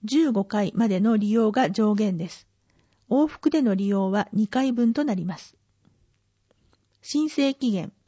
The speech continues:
出産した日から二ヶ月以内、または当該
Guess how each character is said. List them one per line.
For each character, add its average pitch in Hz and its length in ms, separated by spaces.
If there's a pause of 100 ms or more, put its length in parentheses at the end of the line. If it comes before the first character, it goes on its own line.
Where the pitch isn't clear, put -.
(300)
出 - 220
産 311 320
し - 80
た 302 100
日 - 140
か 208 100
ら 180 200 (200)
二 214 120
ヶ 285 160
月 285 320
以 233 120
内、 185 200 (520)
ま 240 140
た 262 140
は 190 240 (120)
当 320 220
該 196 260